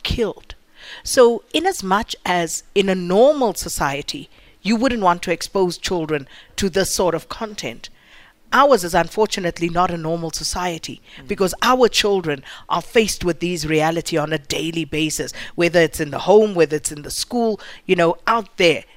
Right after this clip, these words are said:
Speaker 1: in society. Our children are faced with this violence.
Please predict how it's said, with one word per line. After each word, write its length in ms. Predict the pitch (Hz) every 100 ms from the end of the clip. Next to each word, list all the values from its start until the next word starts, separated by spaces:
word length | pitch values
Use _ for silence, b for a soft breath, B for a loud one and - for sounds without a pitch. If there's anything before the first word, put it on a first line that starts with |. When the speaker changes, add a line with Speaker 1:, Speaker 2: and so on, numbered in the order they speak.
| b _
Speaker 1:
in 160 | 185 175
society. 640 | 185 - 185 170 170 160 B B _
Our 220 | - 480 -
children 380 | - 403 359
are 100 | 294
faced 520 | 247 - 330 294 - 175
with 180 | 180
this 220 | - 151 151
violence. 500 | 151 147 143 131